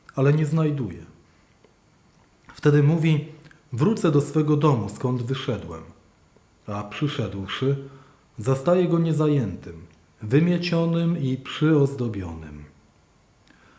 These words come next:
Wtedy idzie i bierze ze sobą siedmiu innych duchów, złośliwszych niż on sam. Wchodzą i mieszkają tam.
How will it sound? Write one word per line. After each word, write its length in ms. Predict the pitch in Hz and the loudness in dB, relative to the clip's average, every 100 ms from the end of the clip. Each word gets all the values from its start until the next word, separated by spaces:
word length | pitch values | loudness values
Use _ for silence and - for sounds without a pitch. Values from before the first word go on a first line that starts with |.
| _ | _
Wtedy 340 | - - 202 156 | -4 2 6 6
idzie 260 | 190 190 | 4 4
i 60 | 185 | 4
bierze 360 | 120 196 180 147 | 4 2 4 2
ze 120 | 151 | 2
sobą 320 | - 165 156 | 0 0 0
siedmiu 400 | - 175 151 156 | 2 0 2 4
innych 400 | 160 135 104 98 | 4 2 0 -4
duchów, 540 | 101 104 - 85 - - | -4 -6 -8 -14 -16 -16
złośliwszych 840 | 113 117 123 - 160 - - 95 107 | -8 -2 -2 -2 -4 -4 -10 -10 -10
niż 180 | 104 | -8
on 120 | 110 101 | -8 -8
sam. 300 | - 95 80 87 - _ _ _ _ _ _ _ _ | -8 -8 -10 -16 -20 _ _ _ _ _ _ _ _
Wchodzą 460 | - 196 185 190 175 | 0 2 4 2 4
i 80 | |
mieszkają 640 | 156 151 - 131 98 80 80 | 2 2 -2 -6 -6 -8 -12
tam. 340 | - 85 87 | -16 -16 -18